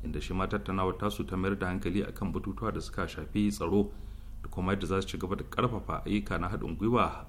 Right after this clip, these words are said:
a tsakaninsu. Ɗaya daga cikin abubuwan da suka mayar da hankali a kansa shine batun ɗaukar matakai na tsaro a kan iyakokin ƙasashen nasu, kamar yadda Admiral Ali Shamkhani ya jaddada wa Mustapha Al-Kazimi cewa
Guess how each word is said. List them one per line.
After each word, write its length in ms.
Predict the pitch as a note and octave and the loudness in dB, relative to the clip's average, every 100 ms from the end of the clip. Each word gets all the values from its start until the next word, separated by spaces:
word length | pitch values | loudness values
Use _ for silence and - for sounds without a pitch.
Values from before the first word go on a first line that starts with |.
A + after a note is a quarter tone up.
| - | 0
a 180 | E2 | 0
tsakaninsu. 680 | D2+ - F2 F2 F2 - E2 - - - - - - - | 0 -4 -2 0 0 0 -2 -4 -8 -10 -12 -12 -10 2
Ɗaya 140 | B2 | 4
daga 140 | D#3 A#2 | 4 2
cikin 400 | - C3 C3 B2+ | 0 4 4 4
abubuwan 320 | B2 C3 C3+ | 2 4 4
da 60 | G#2 | 2
suka 240 | - A#2 | 0 2
mayar 220 | G2+ A2 A#2 | 4 4 2
da 80 | G#2+ | -2
hankali 360 | A2+ G#2 A2 | -2 0 0
a 120 | - | 0
kansa 520 | - A2+ G2+ G#2 G#2 G#2+ | -2 0 2 4 4 2
shine 400 | - B2 A2+ - - - - - - - | 2 4 4 2 -4 -6 -6 -6 -6 -4
batun 540 | - - A#2 A#2+ A#2 | -4 2 6 6 6
ɗaukar 420 | A#2 B2+ - F#2+ E2 | 2 0 2 2 2
matakai 460 | D#2+ E2+ - A#2 | 0 -2 0 4
na 80 | B2 | 4
tsaro 260 | - F#2+ F#2+ | 4 2 2
a 80 | - | 2
kan 160 | G#2+ F2+ | 0 0
iyakokin 600 | - G2 - G2+ A2 G#2+ G2+ | 0 0 0 0 2 2 0
ƙasashen 460 | - F#2 - F2+ | -2 -2 -2 0
nasu, 360 | D#2+ E2+ - D2 - - - - - - | 0 0 -2 -4 -6 -8 -8 -8 -8 -6
kamar 240 | - D2+ F#2 | -4 0 0
yadda 500 | F2+ F#2+ D#2+ D2 - | 2 2 2 -2 -6
Admiral 420 | F2+ F2 G2 G2 - | -4 0 2 2 2
Ali 120 | F#2 | -2
Shamkhani 560 | - F#2 - F#2 F#2+ - | -2 -4 0 0 0 0
ya 220 | E2+ G2 | 2 2
jaddada 440 | F#2+ G#2+ G2+ F#2+ F#2+ | 2 0 0 2 2
wa 80 | F2+ | 0
Mustapha 380 | F#2+ - - | -2 -2 -2
Al-Kazimi 520 | F2+ - G2 F2+ E2 E2 | -2 -2 -2 -2 -2 -4
cewa 360 | - G#2+ D#2 | 2 4 4